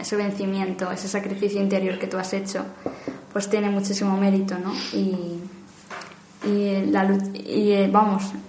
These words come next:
está en eso, ¿no? En, en repetir pequeños actos,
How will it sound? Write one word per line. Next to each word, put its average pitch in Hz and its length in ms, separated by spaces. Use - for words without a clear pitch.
está - 460
en 240 60
eso, 226 280
¿no? 202 200
En, 202 640
en 202 120
repetir 196 500
pequeños 226 420
actos, 208 500